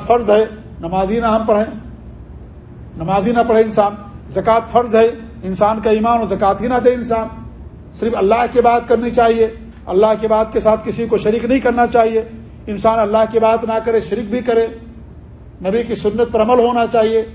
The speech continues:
لیکن انسان بدعت پر عمل کرے۔ تو صرف یہ کہنا، ایمان لانا، اس پر عمل نہ ہو تو کیا فائدہ ہے؟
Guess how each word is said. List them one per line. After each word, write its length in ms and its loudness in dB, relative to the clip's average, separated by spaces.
لیکن 220 -4
انسان 260 0
بدعت 380 0
پر 100 2
عمل 160 2
کرے۔ 260 0
تو 100 -2
صرف 240 0
یہ 180 2
کہنا، 320 2
ایمان 480 0
لانا، 240 0
اس 180 0
پر 100 0
عمل 340 -2
نہ 40 0
ہو 480 2
تو 80 -6
کیا 220 0
فائدہ 360 2
ہے؟ 180 -6